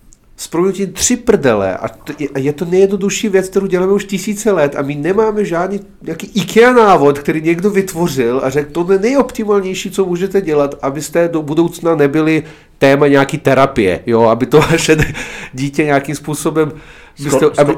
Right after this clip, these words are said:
Speaker 2: skoro, skoro, no.
Speaker 1: abyste ho jako nezničili, jo. Neexistuje.
Speaker 2: Ty máš jedno dítě, já mám dvě a každý je úplně jiný, jo.
Speaker 1: Jo.
Speaker 2: A o-, oba mají stejný geny, pravděpodobně,
Speaker 1: <laughs>
Speaker 2: předpokládám. O-, oba, oba vyrůstali ve stejném prostředí, oba jsme vychovávali stejně, ale každý je trošičku jiný, jo. A
Speaker 1: Hmm.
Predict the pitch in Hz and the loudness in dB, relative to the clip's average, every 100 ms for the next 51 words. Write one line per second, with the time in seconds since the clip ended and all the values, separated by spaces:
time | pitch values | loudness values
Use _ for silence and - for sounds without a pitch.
0 | 139 - - 135 - - - 110 143 - | -6 -18 -18 -18 -18 -20 -12 -10 -10 -10
1 | 135 139 156 - 147 143 143 147 - 113 | -6 -2 0 2 2 2 -2 -4 -2 -2
2 | 101 98 127 151 156 120 113 107 90 - | 0 -2 2 2 2 0 -10 -8 -12 -10
3 | 117 120 123 113 107 123 123 131 120 123 | -8 -4 -4 -6 -8 -10 -6 -4 -2 -4
4 | 110 98 104 101 - - - - 117 - | -6 -2 0 0 -4 -12 -20 -10 -10 -4
5 | 120 120 135 135 131 127 131 131 131 120 | -4 -2 -4 -4 -4 -8 -8 -8 -10 -10
6 | 92 98 101 110 113 117 120 123 143 131 | -12 -12 -4 -2 0 0 0 2 2 2
7 | 131 127 123 127 123 123 107 113 120 127 | -2 -4 -6 -6 -6 -6 -6 -6 -4 -8
8 | - - 113 - - 123 120 131 131 160 | -6 -4 -4 -6 -2 0 2 2 4 2
9 | 170 180 - 190 185 196 - - 269 - | 2 2 4 4 4 6 6 8 6 6
10 | - - - - 196 - - 131 110 117 | 2 -2 -4 -4 -6 -8 -8 -8 0 2
11 | 113 135 135 131 - 113 127 139 120 127 | 4 6 8 6 2 0 2 0 0 0
12 | 127 123 139 131 123 147 139 117 117 - | 0 -2 -2 0 -2 -4 -6 -6 -6 -6
13 | - 127 135 123 120 120 135 120 - 127 | -8 -4 -2 -2 -4 -4 -6 -6 -4 -4
14 | 131 139 139 - 127 135 143 147 160 156 | -2 -4 -6 -8 -6 -4 -4 -2 -2 -4
15 | 175 165 165 151 160 - 165 160 151 120 | -4 -4 -6 -8 -12 -10 -8 -8 -8 -10
16 | 95 92 - 113 104 | -10 -12 -8 -8 -8